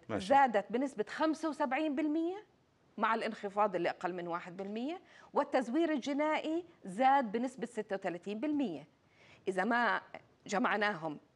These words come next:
Speaker 2: جرائم الث-، المخلة بالثقة العامة نسبتها أربعة وخمسين بالمية تقريبًا.
Speaker 1: أوف.
Speaker 2: الجنايات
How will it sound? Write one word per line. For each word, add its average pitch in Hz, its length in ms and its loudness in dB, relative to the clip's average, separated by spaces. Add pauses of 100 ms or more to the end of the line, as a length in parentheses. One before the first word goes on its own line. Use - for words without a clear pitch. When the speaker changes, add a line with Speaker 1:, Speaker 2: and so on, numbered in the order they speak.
Speaker 2:
جرائم 208 400 0
الث-، 185 180 -12
المخلة 185 680 -2
بالثقة 208 340 -6
العامة 254 480 0 (460)
نسبتها 220 520 -4 (140)
أربعة 190 220 -2
وخمسين 190 420 -10
بالمية 160 420 -12 (180)
تقريبًا. - 380 -18 (800)
Speaker 1:
أوف. 202 160 -4
Speaker 2:
الجنايات 285 760 4